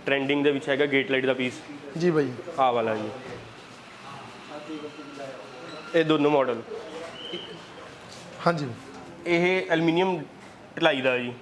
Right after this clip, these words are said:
Speaker 2: ਠੀਕ ਆ ਜੀ।
Speaker 1: ਜਿਵੇਂ ਵੱਡੀ ਕੋਠੀਆਂ ਬਣ ਰਹੀਆਂ ਜੀ, ਵੀ ਹਾਂਜੀ ਚਾਰ ਪੀਸ ਲਗਾਉਣੇ ਆ। ਜਿਵੇਂ ਕਹਿੰਦੇ ਆ, ਜੱਟਾਂ ਨੇ ਹਵੇਲੀ ਪਾਈ ਹੈ ਜੀ, ਉਸ ਨੂੰ, ਉਸ
Speaker 2: ਚਾਰ
Speaker 1: ਦੇ
Speaker 2: ਚੰਨ
Speaker 1: ਗੇੜ-,
Speaker 2: ਲਾਉਣੇ ਆ ਤਾਂ ਮਤਲਬ
Speaker 1: ਚਾਰ
Speaker 2: ਇਹ
Speaker 1: ਚੰਨ
Speaker 2: ਗੱਲ
Speaker 1: ਲਾਉਣੇ ਤਾਂ
Speaker 2: ਬਣ
Speaker 1: ਇਹੀ,
Speaker 2: ਗਈ।
Speaker 1: ਇਹੀ ਪੀਸ ਹੈ ਜੀ, ਇਹ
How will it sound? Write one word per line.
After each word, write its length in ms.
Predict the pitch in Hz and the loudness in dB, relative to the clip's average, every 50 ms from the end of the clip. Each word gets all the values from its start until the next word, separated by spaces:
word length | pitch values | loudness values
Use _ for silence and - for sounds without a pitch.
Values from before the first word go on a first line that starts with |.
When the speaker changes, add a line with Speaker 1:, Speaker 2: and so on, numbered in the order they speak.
| - - - - | -14 -16 -8 -2
Speaker 2:
ਠੀਕ 220 | - 175 170 147 160 | 2 2 4 4 4
ਆ 60 | 151 | 2
ਜੀ। 120 | 147 139 | 2 2
Speaker 1:
ਜਿਵੇਂ 200 | 143 151 151 165 | 2 4 4 4
ਵੱਡੀ 460 | 151 156 151 147 160 170 170 160 147 139 | 6 4 4 4 4 2 2 0 0 2
ਕੋਠੀਆਂ 340 | 160 156 151 160 165 160 147 | 0 2 2 4 4 4 4
ਬਣ 180 | 139 127 123 | 4 2 2
ਰਹੀਆਂ 240 | 131 135 143 139 135 | 2 2 2 2 2
ਜੀ, 120 | 127 131 | 0 0
ਵੀ 160 | 127 135 139 135 | 0 2 2 4
ਹਾਂਜੀ 200 | 139 139 139 139 | 4 2 2 4
ਚਾਰ 300 | - 151 139 135 131 123 | 4 4 6 4 4 2
ਪੀਸ 200 | 143 135 123 131 | 0 -2 0 2
ਲਗਾਉਣੇ 340 | 127 117 120 120 120 120 | 2 4 4 2 2 0
ਆ। 60 | 117 117 - - - - - - - - - 151 | -2 -2 -6 -10 -18 -18 -18 -18 -16 -14 -8 -2
ਜਿਵੇਂ 280 | 139 139 139 139 143 | 0 2 4 4 4
ਕਹਿੰਦੇ 220 | 139 147 139 143 147 | 4 4 4 4 4
ਆ, 20 | |
ਜੱਟਾਂ 300 | 143 147 139 - 143 139 | 4 2 4 4 4 4
ਨੇ 80 | 139 139 | 4 4
ਹਵੇਲੀ 300 | 139 143 147 139 139 131 | 4 2 2 2 2 2
ਪਾਈ 280 | 127 127 120 117 120 | 2 2 2 2 2
ਹੈ 60 | 117 | 0
ਜੀ, 140 | 117 117 120 123 - - | 0 -2 -4 -8 -8 -6
ਉਸ 180 | 151 147 139 - | -4 -4 -2 2
ਨੂੰ, 260 | 156 151 151 151 147 - - - - - - - - - - - - - - - - - | 2 4 4 4 2 0 -6 -12 -16 -16 -16 -16 -18 -18 -18 -18 -18 -18 -16 -10 -2 2
ਉਸ 80 | 170 196 | 4 6
Speaker 2:
ਚਾਰ 160 | 196 185 165 | 6 6 6
Speaker 1:
ਦੇ 60 | 156 | 4
Speaker 2:
ਚੰਨ 100 | 202 208 | 4 6
Speaker 1:
ਗੇੜ-, 120 | 214 214 | 6 6
Speaker 2:
ਲਾਉਣੇ 260 | 202 202 196 202 208 208 | 6 6 6 6 4 4
ਆ 60 | 202 | 4
ਤਾਂ 100 | 208 208 | 2 2
ਮਤਲਬ 220 | 202 214 190 196 | 2 2 2 4
Speaker 1:
ਚਾਰ 200 | - 160 156 156 | 6 6 6 4
Speaker 2:
ਇਹ 60 | 226 | 4
Speaker 1:
ਚੰਨ 80 | 226 165 | 2 2
Speaker 2:
ਗੱਲ 60 | 165 | 4
Speaker 1:
ਲਾਉਣੇ 220 | - - - - 175 | 4 4 4 4 4
ਤਾਂ 80 | 185 | 4
Speaker 2:
ਬਣ 60 | 180 | 4
Speaker 1:
ਇਹੀ, 160 | 175 180 185 180 | 4 4 0 -2
Speaker 2:
ਗਈ। 80 | 185 185 | -2 0
Speaker 1:
ਇਹੀ 220 | 180 160 180 180 | 0 0 2 0
ਪੀਸ 260 | 165 160 156 143 - 139 | -2 -2 -4 -2 2 2
ਹੈ 100 | 123 117 | 2 2
ਜੀ, 160 | 113 107 | 2 -2
ਇਹ 40 | 104 | -10